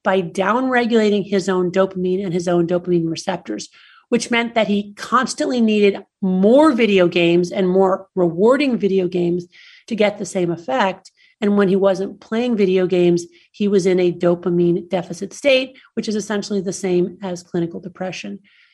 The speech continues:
So he abstained for a month from video games, which was really a leap of faith for him. And I applaud him for doing that. And what happened was initially he felt more anxious and more depressed, which I warned him that he would.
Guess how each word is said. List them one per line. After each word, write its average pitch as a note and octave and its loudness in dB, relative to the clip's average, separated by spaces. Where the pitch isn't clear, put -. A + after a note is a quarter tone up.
So B3+ 2
he A#3+ -2
abstained A#3+ 0
for G3+ 2
a G3+ -6
month G#3 0
from G3+ -4
video A#3+ 0
games, F#3 2
which F#3+ -4
was G#3+ -4
really D4 -2
a C4 4
leap G#3 0
of G3+ -6
faith G3 -4
for A#3 -8
him. F#3+ -4
And G3 -6
I F#3 -2
applaud F#3+ -4
him F#3+ -8
for G#3+ -10
doing F3+ 0
that. F#3+ -4
And A3+ 0
what A3+ 2
happened D4 -2
was A3 0
initially A#3+ 0
he A3+ -4
felt - -2
more A#3 2
anxious F#3+ -2
and F#3 -2
more F3+ 2
depressed, E3+ -4
which G3 -4
I F#3 0
warned F#3+ -2
him G3+ -4
that F#3+ -4
he G3+ -2
would. F3+ -2